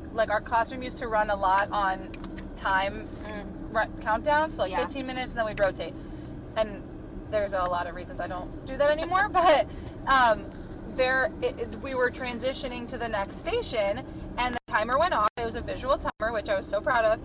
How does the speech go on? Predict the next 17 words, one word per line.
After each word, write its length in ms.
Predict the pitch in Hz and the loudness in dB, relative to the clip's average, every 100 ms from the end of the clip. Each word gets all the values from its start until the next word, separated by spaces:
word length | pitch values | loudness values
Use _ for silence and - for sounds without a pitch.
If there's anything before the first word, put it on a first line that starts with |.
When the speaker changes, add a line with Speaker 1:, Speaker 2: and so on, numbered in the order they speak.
| - | -10
Speaker 2:
Yeah. 320 | 202 202 190 262 | -6 -4 -4 -4
Speaker 1:
And 240 | 240 233 233 | -2 0 -2
it 80 | 220 | -2
was 180 | 226 | -2
like, 280 | 220 208 196 - - - - - - - - | 2 2 2 -2 -12 -14 -14 -14 -12 -10 -2
okay, 240 | 254 254 | 0 0
boom. 540 | 226 - 240 233 233 226 220 | -2 -4 -2 0 0 -4 2
Now 280 | 214 220 | 6 6
when 120 | 262 262 | 4 2
that 160 | 262 | -2
timer 240 | 359 453 370 - | -2 -2 -2 -2
goes 120 | 247 | 2
off, 160 | 233 226 - | 2 2 -4
you 300 | - 233 269 | -8 -6 -4
know, 240 | 254 233 - | 2 2 2
they 140 | 247 | -2
know 80 | 285 | -2